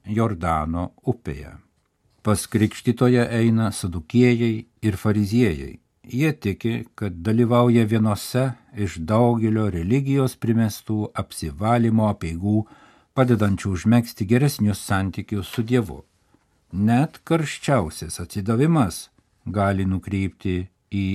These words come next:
išoriškumą ir tikėjimą padaryti tuščią, be turinio. Fariziejai ir sadukiejai buvo oficialūs kulto atstovai. Jie demonstratyviai laikėsi įstatymo nustatytos moralės,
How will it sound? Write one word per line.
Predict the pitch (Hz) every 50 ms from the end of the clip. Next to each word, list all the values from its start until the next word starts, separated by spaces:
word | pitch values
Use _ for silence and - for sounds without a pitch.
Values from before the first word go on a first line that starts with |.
| - -
išoriškumą | - 123 120 - - 101 98 95 101 87 - - - 85 76 - - - - _ _ _ _ _ _ _ _ _ - 127
ir | 127 120 -
tikėjimą | 127 113 - 110 107 104 104 104 110 104 -
padaryti | 113 92 95 95 98 95 95 - 110 101
tuščią, | - 135 123 104 - - - 92 -
be | - 80 104 101
turinio. | 101 _ - 101 95 85 76 65 65 64 - - _ _ _ _ _ _ _ _ _ _ _ _ - _ _ _
Fariziejai | _ - 123 117 117 104 92 113 113 107 101 101 95 90 85 87 - _ _ _ _
ir | - 120 107
sadukiejai | - - 117 107 110 98 - - - 101 92 90 87 87 87 85 80 78
buvo | 80 87 104 95 80 85 78 - _ _ -
oficialūs | 123 120 - 160 147 - - - 135 120 110 107 107 104 107 110 110 - - - - -
kulto | - 127 131 135 131 - - 131
atstovai. | 131 - - - - - 90 85 80 78 85 85 87
Jie | 90 92 113 120 113
demonstratyviai | 104 110 117 113 117 113 117 - - 120 120 117 - 139 143 131 135 120 117
laikėsi | 120 117 117 113 113 - 113 101 - 107 98
įstatymo | 95 - - - 120 120 120 120 - 131 117 120 113
nustatytos | 104 101 92 - - 92 - 107 107 104 - 95 90 - 95
moralės, | 90 92 92 101 107 117 123 120 120 120 120